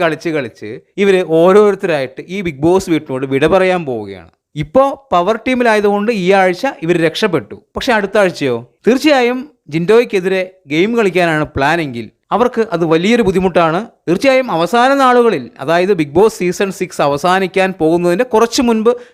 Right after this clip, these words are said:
തീർച്ചയായും ജിൻഡോയ്ക്കെതിരെ ഗെയിം കളിക്കണം. അതുവരെ ജനങ്ങളെ സ്വാധീനിക്കാനുള്ള അടവാണ് ഇപ്പോൾ പ്രയോഗിക്കേണ്ടത്. അത് വിട്ടിട്ട് ഏറ്റവും കൂടുതൽ ഫാൻ ബേസ് ഉള്ള ജിൻഡോയ്ക്കെതിരെ കളിക്കാനാണ്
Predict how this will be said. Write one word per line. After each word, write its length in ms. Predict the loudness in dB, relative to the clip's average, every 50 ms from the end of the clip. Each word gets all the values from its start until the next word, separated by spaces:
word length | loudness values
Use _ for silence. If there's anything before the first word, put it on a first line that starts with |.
| _ -4
തീർച്ചയായും 500 | -4 -4 -2 0 2 2 4 4 2 0
ജിൻഡോയ്ക്കെതിരെ 680 | 0 0 4 4 4 4 4 0 -2 -2 0 2 2 2
ഗെയിം 260 | 2 2 2 2 2
കളിക്കണം. 420 | -2 -4 -4 -4 -6 -6 -6 -8 -12 _ _ -4
അതുവരെ 580 | -2 0 0 2 2 2 2 2 0 -2 -4 -8 _ _ _ -4
ജനങ്ങളെ 520 | 0 0 2 2 2 2 2 2 2 2
സ്വാധീനിക്കാനുള്ള 1160 | 0 -2 -2 0 0 0 2 2 0 0 -2 -2 -2 -2 -2 -2 -2 -4 -4 -4 -4 -6 -10 _ _ _ _ _ -6
അടവാണ് 760 | -4 -4 0 2 2 2 4 2 2 2 0 -4 -8 -12 -14 _ _ _ _ _ -16
ഇപ്പോൾ 320 | -16 -8 -4 -4 -4 -2 -2
പ്രയോഗിക്കേണ്ടത്. 960 | -2 0 2 2 2 2 0 -2 -2 -2 -2 -2 -6 -12 -14 -14 -20 _ _ _ _ _ -6
അത് 200 | -4 -2 0 2
വിട്ടിട്ട് 540 | 2 0 0 0 -2 -4 -2 -2 -6 -6 -6 -6 -6 -6
ഏറ്റവും 400 | -6 -6 -2 0 0 0 0 0
കൂടുതൽ 260 | 0 2 2 0 -2
ഫാൻ 340 | 0 -2 0 0 0 0 0
ബേസ് 260 | 0 0 0 0 -4
ഉള്ള 260 | -4 -4 -4 -6 -6 -10 _ _ _ _ _
ജിൻഡോയ്ക്കെതിരെ 800 | -12 -8 -6 -2 2 4 4 4 4 2 0 -2 -2 0 0 -2 0 -2
കളിക്കാനാണ് 600 | -2 -2 0 -2 -2 -2 -2 -4 -6 -6 -8